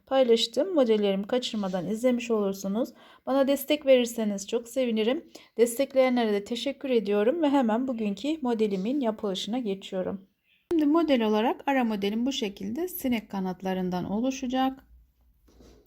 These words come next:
Şimdi arasına yedi tane zürafa yaptım. Bir tanesini bırakacağım. Sekizincisinden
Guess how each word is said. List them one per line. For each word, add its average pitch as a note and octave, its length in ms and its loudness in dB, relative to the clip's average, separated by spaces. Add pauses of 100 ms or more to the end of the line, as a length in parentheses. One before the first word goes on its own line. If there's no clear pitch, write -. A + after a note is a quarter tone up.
(960)
Şimdi - 200 -2
arasına C#4+ 720 2 (280)
yedi B3+ 280 2
tane G#3 320 0
zürafa G3+ 640 2
yaptım. B3 720 0 (1500)
Bir D4 180 2
tanesini G#3 640 2
bırakacağım. B3+ 640 2
Sekizincisinden G#3 1300 -2